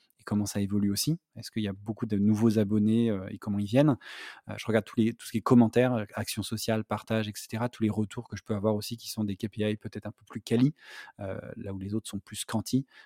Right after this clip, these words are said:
euh, mais en tout cas qui permettent d'avoir, ouais, des, des, des bons, bonnes indications.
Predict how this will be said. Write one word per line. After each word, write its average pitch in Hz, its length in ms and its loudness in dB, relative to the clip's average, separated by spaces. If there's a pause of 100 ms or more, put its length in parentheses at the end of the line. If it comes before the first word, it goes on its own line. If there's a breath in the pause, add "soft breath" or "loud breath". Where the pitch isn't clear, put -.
(160 soft breath)
euh, 98 120 -12
mais 98 100 -2
en 92 80 -4
tout - 80 -4
cas 110 60 0
qui - 140 -10
permettent 101 280 -4
d'avoir, 101 400 -4
ouais, 98 140 -8
des, 98 260 -12
des, 104 140 -12
des - 140 -10
bons, 98 260 -8
bonnes 107 240 0
indications. 107 480 -2